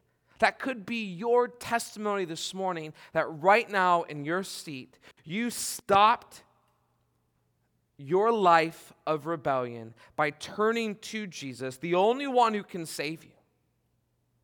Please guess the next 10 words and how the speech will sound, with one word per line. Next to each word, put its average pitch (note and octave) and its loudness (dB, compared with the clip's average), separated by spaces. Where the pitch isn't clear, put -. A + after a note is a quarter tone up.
And D3+ -10
you D3 -18
could - -6
leave D#3 -6
this G3+ 0
gathering C3 -4
with C#3+ -8
assurance - -12
that B2 -16
you C3+ -12